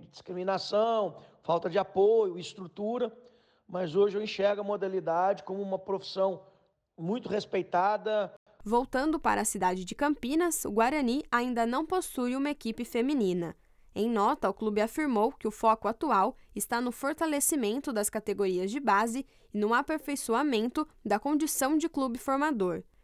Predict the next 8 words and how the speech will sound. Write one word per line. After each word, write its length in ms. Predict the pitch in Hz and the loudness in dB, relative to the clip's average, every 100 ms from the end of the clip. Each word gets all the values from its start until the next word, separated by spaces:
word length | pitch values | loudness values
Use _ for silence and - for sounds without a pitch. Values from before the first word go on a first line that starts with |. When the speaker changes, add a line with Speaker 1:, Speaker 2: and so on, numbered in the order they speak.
| - | -6
Speaker 2:
Quando 220 | 202 208 | -2 0
a 60 | 214 | 2
base 380 | 202 226 269 | 4 4 2
estiver 340 | 254 254 208 202 | -4 -2 0 -2
cem 280 | - 294 320 | -2 -4 -2
por 160 | 311 | -2
cento 340 | - 202 196 190 | -2 -2 -2 -6
preparada, 720 | 190 208 294 214 220 233 | -4 0 2 2 0 -2